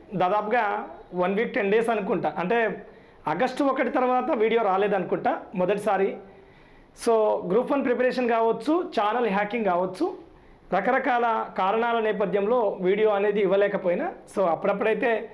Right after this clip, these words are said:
లైవ్కి అయితే వచ్చినాం. So, మీరు మొదటిసారిగా చూస్తున్న వాళ్ళైతే సబ్స్క్రైబ్ చేయండి. మీకు కావాల్సినటువంటి ఇన్ఫర్మేషన్ కోసం కామెంట్ చేయండి. విషయంలోకి వస్తే, ఈ వీడియో యొక్క ఉద్దేశం పూర్తి సదుద్దేశమే,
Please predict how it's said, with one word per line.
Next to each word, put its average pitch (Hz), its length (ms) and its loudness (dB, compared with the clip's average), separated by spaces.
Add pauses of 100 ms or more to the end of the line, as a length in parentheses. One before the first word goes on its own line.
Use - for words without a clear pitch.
(320)
లైవ్కి 208 380 2
అయితే 226 160 2
వచ్చినాం. 233 300 -2 (760)
So, 254 60 2
మీరు 254 560 2
మొదటిసారిగా 233 500 0 (100)
చూస్తున్న 226 220 -2
వాళ్ళైతే 220 300 0
సబ్స్క్రైబ్ 220 460 -2
చేయండి. 202 300 0
మీకు 254 180 -2
కావాల్సినటువంటి 190 680 0
ఇన్ఫర్మేషన్ 185 500 -2
కోసం 180 220 -4
కామెంట్ 185 420 -2
చేయండి. 160 360 -2 (640)
విషయంలోకి 247 500 0
వస్తే, 262 580 -2
ఈ 208 120 2
వీడియో 214 280 2
యొక్క 247 220 0
ఉద్దేశం 220 560 0 (180)
పూర్తి 220 220 2
సదుద్దేశమే, 202 720 0